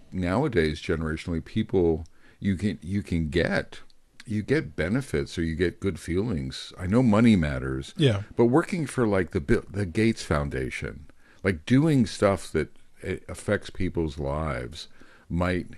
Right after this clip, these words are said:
Speaker 1: it's, it's intangible from a money point of view, but it, it's giving you,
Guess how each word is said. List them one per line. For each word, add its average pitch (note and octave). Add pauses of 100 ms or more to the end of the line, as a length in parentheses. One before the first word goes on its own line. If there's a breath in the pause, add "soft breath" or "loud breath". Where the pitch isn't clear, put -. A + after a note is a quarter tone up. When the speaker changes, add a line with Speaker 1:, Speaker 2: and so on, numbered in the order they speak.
(140)
Speaker 1:
it's, - (120)
it's -
intangible G2+
from D#2
a D2
money A#2
point C2
of C2
view, C2+ (460 soft breath)
but -
it, E2+
it's -
giving G2+
you, D#2+